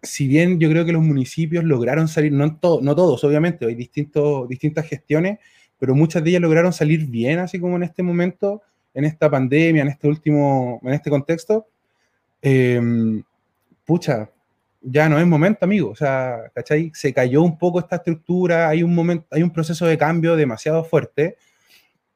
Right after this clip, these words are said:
y eso, bueno, está más que reflejado en los movimientos sociales y en la protesta social también hoy día. La calle está súper distinta a como eran las protestas sociales hace cinco, siete años, pues, ¿cachai?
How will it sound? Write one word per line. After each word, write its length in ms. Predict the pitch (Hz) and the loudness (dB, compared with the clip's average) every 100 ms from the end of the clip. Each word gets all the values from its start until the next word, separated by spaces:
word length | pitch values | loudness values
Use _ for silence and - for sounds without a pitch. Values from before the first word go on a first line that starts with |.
| _ _ _ - | _ _ _ -8
y 200 | 127 139 | -2 -2
eso, 580 | - 151 147 143 143 | 2 4 6 6 4
bueno, 240 | 131 117 98 | 2 -4 -6
está 240 | - 107 | -8 -8
más 140 | 123 - | -8 -6
que 100 | 127 | -6
reflejado 580 | 123 127 143 135 139 | -4 -4 0 0 2
en 240 | 127 117 113 | 0 -4 -6
los 80 | 117 | -6
movimientos 460 | 117 120 131 123 | -4 -6 -6 -12
sociales 400 | - - 139 147 | -14 -4 -2 0
y 60 | 139 | 0
en 60 | |
la 100 | 131 | -2
protesta 360 | 120 120 135 139 | -2 -6 -8 -10
social 280 | 123 139 127 | -8 -8 -4
también 240 | 135 131 | -4 -4
hoy 80 | 113 | -4
día. 180 | 156 175 | -4 -2
La 140 | 139 | 0
calle 360 | 147 156 151 147 - _ _ - | 0 0 0 -4 -14 _ _ -18
está 260 | 113 139 | -10 -8
súper 280 | - 160 160 | -2 0 0
distinta 400 | 156 160 165 160 | 0 -2 -2 -2
a 20 | |
como 140 | 147 156 | -2 0
eran 140 | 151 | 0
las 100 | 147 | -2
protestas 340 | 139 143 156 | -6 -6 -10
sociales 280 | 151 151 147 | -8 -4 -4
hace 120 | 139 | -4
cinco, 380 | 135 156 165 165 | -4 -2 -2 -4
siete 280 | - 147 139 | -6 0 0
años, 280 | 185 165 - | 0 -2 -6
pues, 140 | 95 _ | -18 _
¿cachai? 380 | 98 117 135 | -10 -8 -10